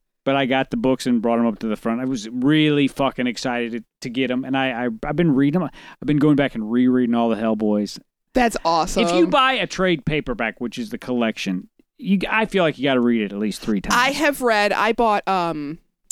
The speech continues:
Speaker 1: I don't
Speaker 2: I
Speaker 1: buy books to read 'em once,
Speaker 2: I do not
Speaker 1: generally.
Speaker 2: either.
Speaker 1: Unless it's, like, a nine hundred page Siege of Leningrad book or
Speaker 2: Right.
Speaker 1: something.
Speaker 2: But no, I just bought, um, Avengers versus X-Men,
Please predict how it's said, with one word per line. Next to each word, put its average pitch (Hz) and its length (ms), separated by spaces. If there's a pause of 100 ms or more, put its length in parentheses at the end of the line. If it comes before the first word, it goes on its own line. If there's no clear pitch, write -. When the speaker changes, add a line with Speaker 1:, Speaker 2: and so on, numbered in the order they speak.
(140)
Speaker 1:
I 160 60
don't 226 80
Speaker 2:
I 208 40
Speaker 1:
buy 175 220
books 135 260
to 117 100
read 113 200
'em 92 100
once, 90 340
Speaker 2:
I 220 140
do 247 140
not 214 160
Speaker 1:
generally. 147 160
Speaker 2:
either. 104 420
Speaker 1:
Unless 160 220
it's, 123 100
like, 117 120
a 107 40
nine 113 300
hundred 104 260
page 113 320
Siege 135 300
of 98 80
Leningrad 113 640
book 117 140
or 196 60
Speaker 2:
Right. 147 340
Speaker 1:
something. 113 240 (400)
Speaker 2:
But 220 100
no, 226 140
I 220 260
just 269 240
bought, 180 340
um, 156 600
Avengers 175 480
versus 165 420
X-Men, 185 720